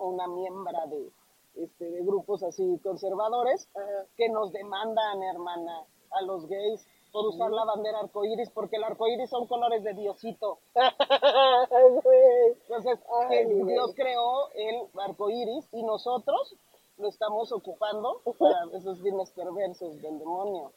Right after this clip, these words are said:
Speaker 2: Oye, ya me acordé hablando del arcoíris y justo de los, de los pasos peatonales, güey. Que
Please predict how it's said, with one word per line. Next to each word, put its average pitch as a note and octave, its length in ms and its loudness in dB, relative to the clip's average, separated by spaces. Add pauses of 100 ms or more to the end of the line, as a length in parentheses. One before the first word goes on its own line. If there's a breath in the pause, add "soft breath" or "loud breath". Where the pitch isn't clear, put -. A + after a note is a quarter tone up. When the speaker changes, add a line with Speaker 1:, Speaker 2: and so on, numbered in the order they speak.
Speaker 2:
Oye, B3 280 10
ya B3+ 100 10
me C#4 120 4
acordé A3+ 320 6
hablando A#3+ 300 4
del A#3 120 6
arcoíris G#3 520 2
y A#3 80 -4
justo B3+ 340 6
de C#4+ 120 12
los, G#3 180 0 (320)
de G3+ 180 0
los G3 160 0
pasos A#3 400 4
peatonales, G3+ 760 0
güey. F3+ 200 -4 (320)
Que A#3+ 80 10